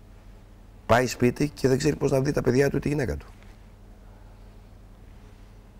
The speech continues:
Ε, λοιπόν, ο Πρωθυπουργός και οι άνθρωποι που τον περιβάλλουν πιστεύω ότι ο ηθικός τους κώδικας είναι υψηλού επίπεδου.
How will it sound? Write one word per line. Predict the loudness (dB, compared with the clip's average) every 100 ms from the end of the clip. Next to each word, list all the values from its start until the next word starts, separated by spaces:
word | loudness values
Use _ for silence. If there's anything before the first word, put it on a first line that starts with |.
| -20 -20 -20 -20 -20 0
Ε, | 2
λοιπόν, | 2 2 0 0
ο |
Πρωθυπουργός | 0 -2 0 2 2 0
και | 0
οι | 0
άνθρωποι | 0 0 -2 0 -4
που | -4 -8 -8
τον | -4 -2
περιβάλλουν | 0 0 -2 -4 -6
πιστεύω | -6 -6 -2 0 0
ότι | -2 -2 -2
ο |
ηθικός | -2 -4 -4 -4
τους | -4 -12 -6
κώδικας | -2 -2 0 -4 -4
είναι | -4 -4 -4
υψηλού | -4 -4 -2 -2
επίπεδου. | -2 -6 -6 -6